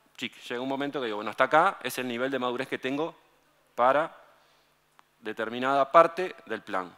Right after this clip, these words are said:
Por ejemplo, construir. Es decir, construir lo tengo en verde. ¿Sí? ¿En qué me baso? Me baso básicamente en esto. Es ilegible, estoy de acuerdo. Después, si alguien lo necesita, nos los piden, tenemos la,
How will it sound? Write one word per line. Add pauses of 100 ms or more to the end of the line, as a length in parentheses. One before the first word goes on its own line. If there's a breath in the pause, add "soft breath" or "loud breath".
(140)
Por
ejemplo,
construir. (180)
Es
decir,
construir
lo
tengo
en
verde. (480 soft breath)
¿Sí? (380 loud breath)
¿En
qué
me
baso? (180)
Me
baso
básicamente
en
esto. (120)
Es
ilegible,
estoy
de
acuerdo.
Después,
si
alguien
lo
necesita,
nos
los
piden,
tenemos
la,